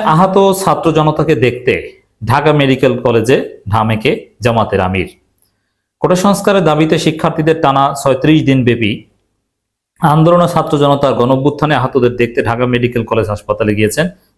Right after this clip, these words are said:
জামাতের আমির ডাক্তার শফিকুর রহমান। অথচ একসময় ঢাকা মেডিকেল কলেজ হাসপাতালে যাবেন, এটা অনেকটা অসম্ভবের মতো ছিল এবং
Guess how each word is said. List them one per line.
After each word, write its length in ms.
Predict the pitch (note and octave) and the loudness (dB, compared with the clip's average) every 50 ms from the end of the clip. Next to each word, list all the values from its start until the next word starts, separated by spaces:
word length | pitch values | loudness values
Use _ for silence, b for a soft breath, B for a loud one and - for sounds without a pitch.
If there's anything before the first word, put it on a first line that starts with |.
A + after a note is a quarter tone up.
| _ - | _ -4
জামাতের 300 | A#2+ A#2 A2+ A2 A#2 A2 | -2 -2 0 0 0 -2
আমির 200 | G#2+ G#2+ G#2+ G#2 G#2 | 0 -2 -2 -2 -2
ডাক্তার 220 | F#2+ - - G2+ - | -4 -4 -8 -10 -4
শফিকুর 320 | - G2 G2 G2 F#2+ F#2+ | -2 -2 -2 -2 -2 -4
রহমান। 200 | F2+ F2 F2+ F#2 | -4 -4 -2 -2
অথচ 260 | G#2+ C3 D3+ F3+ F3+ F3+ | -2 0 0 0 0 2
একসময় 460 | F#3+ D3+ - - - F3 E3 C#3 B2 D#3 - - - _ _ _ _ _ _ _ _ _ _ - | 0 0 0 -2 0 0 2 2 0 -2 -6 -10 -18 _ _ _ _ _ _ _ _ _ _ -4
ঢাকা 200 | C3 C#3 C#3 D#3+ | -4 0 0 2
মেডিকেল 380 | D#3 D#3 D#3 D#3+ D#3+ D#3 E3 D#3 | 2 4 4 2 4 2 2 2
কলেজ 220 | D#3 D#3+ D#3 D3+ C3+ | 2 2 2 2 0
হাসপাতালে 520 | B2 C#3+ C#3+ - - - C#3+ D3+ D3 C#3+ C3+ | 0 -2 -2 -2 -4 -4 0 2 2 2 2
যাবেন, 320 | B2 C3+ C3 C3+ C#3 B2 A#2+ A#2+ - - - _ _ _ _ _ _ _ _ _ _ - - | 2 2 2 2 2 2 0 -2 -4 -8 -18 _ _ _ _ _ _ _ _ _ _ -4 -2
এটা 200 | C#3+ D3+ D3 D3 C#3 C#3 C#3 - - - - - - _ _ _ _ - | 0 2 2 2 2 0 -2 -4 -10 -14 -16 -20 -20 _ _ _ _ -2
অনেকটা 240 | C#3+ D3+ D3 - D#3+ | 0 0 2 2 0
অসম্ভবের 520 | C#3 - - F3 D#3+ D#3 D#3+ D3 C#3+ C#3 C3 | 0 2 0 2 2 4 4 2 2 2 2
মতো 160 | B2 A2+ A2+ - - | 2 0 -2 -4 -4
ছিল 120 | - F#2 E2+ D#2 - - _ _ _ _ _ _ _ _ _ _ _ _ _ _ _ _ _ _ - | -4 -4 -6 -6 -8 -14 _ _ _ _ _ _ _ _ _ _ _ _ _ _ _ _ _ _ -2
এবং 180 | - C#3 D3+ | 0 2 2